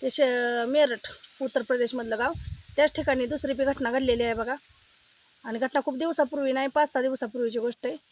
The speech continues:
तर, अ, राज्य उत्तर प्रदेश, जिल्हा मेरठ आणि तिथलं पोलीस स्टेशन आहे भैसूम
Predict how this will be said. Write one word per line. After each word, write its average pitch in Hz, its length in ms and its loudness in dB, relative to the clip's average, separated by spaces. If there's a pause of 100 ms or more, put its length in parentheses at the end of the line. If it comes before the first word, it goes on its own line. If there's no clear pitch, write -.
(640)
तर, 226 140 -2
अ, 226 320 0 (1000)
राज्य 247 280 0
उत्तर 269 260 2
प्रदेश, 262 440 0 (420)
जिल्हा 254 260 0
मेरठ 254 320 2 (600)
आणि 220 680 -8
तिथलं 240 180 -4
पोलीस 262 260 -2
स्टेशन 254 320 -2
आहे 240 140 -2
भैसूम 285 440 2